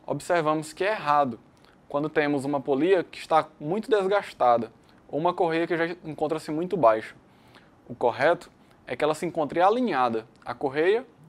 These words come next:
e a polia. Continuando, é necessário selecionar o correto medidor de canais de polia, com uma chave específica, de acordo com o diâmetro de cada polia, introduzindo ela na abertura do canal da polia e verificando se os canais têm acabamento específico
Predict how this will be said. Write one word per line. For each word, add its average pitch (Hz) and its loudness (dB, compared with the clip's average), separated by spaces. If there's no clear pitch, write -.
e 175 -2
a 170 -2
polia. 139 -2
Continuando, 165 -2
é 135 -6
necessário 160 4
selecionar 185 2
o 147 0
correto 165 -2
medidor 180 0
de 151 -6
canais 156 0
de 165 -8
polia, 143 0
com 151 -8
uma 165 -2
chave 156 2
específica, 156 -6
de - -4
acordo 170 0
com 190 -4
o 196 -2
diâmetro 180 -2
de 156 -8
cada 220 2
polia, 147 -2
introduzindo 156 0
ela 143 8
na 143 0
abertura 139 0
do 135 -2
canal 127 0
da 123 2
polia 170 0
e 151 -2
verificando 180 0
se 156 -8
os 147 -6
canais 165 -2
têm 175 -4
acabamento 165 0
específico - -6